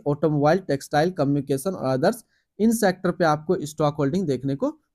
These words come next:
मिल जाएगा। एक्सपेंस रेशियो के ऊपर बात करें तो इनका जो एसबीआई का एक्सपेंस रेशियो है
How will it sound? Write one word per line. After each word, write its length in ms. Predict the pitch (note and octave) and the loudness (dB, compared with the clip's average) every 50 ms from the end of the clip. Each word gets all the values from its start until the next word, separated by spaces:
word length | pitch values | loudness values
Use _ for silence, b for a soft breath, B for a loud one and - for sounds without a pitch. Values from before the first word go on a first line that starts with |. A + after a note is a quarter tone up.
| - C#3 | -4 0
मिल 200 | C#3 C#3 C3+ B2+ | 2 2 2 2
जाएगा। 400 | B2+ B2+ B2 B2+ C3 F3 A#3+ - - _ _ _ _ _ - | 2 2 2 2 0 0 -2 -4 -8 _ _ _ _ _ -4
एक्सपेंस 460 | D3+ E3 D#3+ - - G#3 A3 B3 A#3+ | -4 -4 -4 -2 0 2 2 2 2
रेशियो 320 | A#3+ G3+ F#3+ F#3 - G3 F#3 | 2 0 0 2 0 -2 0
के 100 | F#3 F#3 | 0 -2
ऊपर 200 | F3+ - F#3+ F3 | 0 2 0 2
बात 260 | C#3+ C#3+ C#3+ E3 D#3+ - | 2 2 0 0 0 -2
करें 180 | - F3 G#3 C4 F#3 - _ _ _ _ _ | 0 0 0 0 -2 -6 _ _ _ _ _
तो 100 | E3 E3 - | -4 -2 0
इनका 340 | E3 E3+ E3+ E3 - G#3+ | 0 -2 -2 0 0 2
जो 160 | G#3 G3 F#3+ - - | 2 2 0 -2 -2
एसबीआई 420 | D3 D3+ D3+ C#3+ D3+ D#3+ E3+ G3+ | -4 -2 0 0 2 2 2 2
का 120 | G#3 - F#3 | 0 -2 -4
एक्सपेंस 440 | - D3+ D3+ - - F3 F3 F3+ - E3+ | -4 -4 -6 -6 -4 -2 -2 -2 -2 -2
रेशियो 320 | D#3 D#3 D#3 D#3 D#3+ E3 | -2 -4 -2 -2 -2 0
है 120 | G3 C4 | 0 -2